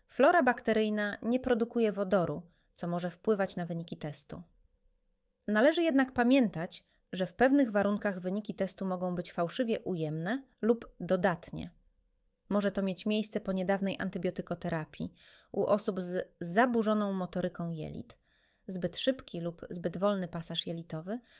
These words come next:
lub u pacjentów, których flora bakteryjna nie produkuje wodoru. Okej, dziesięć procent populacji. Alternatywne metody diagnostyczne mogą obejmować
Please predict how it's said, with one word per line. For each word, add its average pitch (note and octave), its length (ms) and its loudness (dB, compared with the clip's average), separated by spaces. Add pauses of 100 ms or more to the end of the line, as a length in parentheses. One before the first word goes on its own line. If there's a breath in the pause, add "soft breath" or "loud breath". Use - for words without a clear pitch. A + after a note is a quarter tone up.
(320 soft breath)
lub C#4+ 240 4
u - 100 -2
pacjentów, A#3 600 0
których - 380 -4
flora B3 300 4
bakteryjna F3+ 720 -2
nie C4 140 4
produkuje F#3 520 -2
wodoru. D#3 460 -6 (640)
Okej, E3 460 -2 (180)
dziesięć B3 360 2
procent F#3 380 -4
populacji. E3 720 -8 (1120)
Alternatywne F#3 720 0
metody G3 380 -2
diagnostyczne F3+ 720 -2
mogą G3 340 -2
obejmować E3 760 -6